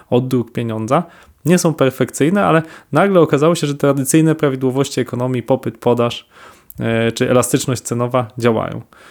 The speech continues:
I, i chciałem, żebyś parę słów powiedział, mm, może osobom, które nas słuchają, jak trochę ustrzec się, jak być czujnym, żeby zobaczyć, gdzie mamy do czynienia z, ewentualnie z jakąś piramidą finansową, albo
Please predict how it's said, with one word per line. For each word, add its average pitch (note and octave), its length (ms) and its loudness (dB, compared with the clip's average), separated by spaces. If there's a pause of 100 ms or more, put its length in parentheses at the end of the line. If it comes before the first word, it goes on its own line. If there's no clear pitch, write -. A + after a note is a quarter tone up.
(320)
I, A#2+ 300 -4
i C3 340 -2
chciałem, F#3 300 -2
żebyś D#3 240 -4
parę D3+ 260 0
słów D#3 200 -4
powiedział, C#3+ 540 2 (640)
mm, A#2+ 260 -4 (300)
może B2 220 0
osobom, C3+ 300 -2
które C3 260 -4
nas B2+ 160 -2
słuchają, C#3+ 340 -2
jak D3+ 320 0 (440)
trochę D3+ 300 -2 (120)
ustrzec F#3+ 600 0
się, C#3+ 340 0 (600)
jak E3 340 2 (120)
być C#3+ 400 -2
czujnym, D#3+ 640 2 (140)
żeby C3+ 260 0
zobaczyć, C3 440 0
gdzie B2 220 2
mamy B2 200 2
do A#2+ 120 0
czynienia A2+ 340 -4
z, G#2+ 60 -6
ewentualnie A2 400 -4
z A2 40 -8
jakąś A2+ 260 -4
piramidą B2+ 540 0
finansową, A#2+ 720 -2
albo A2 380 -2